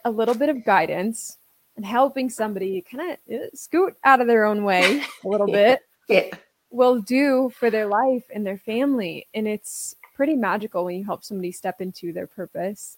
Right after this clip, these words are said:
Speaker 1: and what they're meant to do with this one precious life. So it
Speaker 2: Yeah.
Speaker 1: sounds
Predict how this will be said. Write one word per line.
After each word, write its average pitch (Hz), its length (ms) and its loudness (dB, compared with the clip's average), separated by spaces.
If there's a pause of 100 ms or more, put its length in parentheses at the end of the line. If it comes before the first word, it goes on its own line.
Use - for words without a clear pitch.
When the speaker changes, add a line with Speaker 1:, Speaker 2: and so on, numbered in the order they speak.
Speaker 1:
and 190 440 -12 (640)
what 214 180 -6
they're 220 120 2
meant 214 220 0
to 214 80 -10
do 208 220 -2
with 202 140 -2
this 196 200 -10
one 190 180 -6
precious 202 440 -12
life. - 260 -8 (160)
So - 160 -14
it 202 140 -14
Speaker 2:
Yeah. 214 100 -2
Speaker 1:
sounds 202 200 -4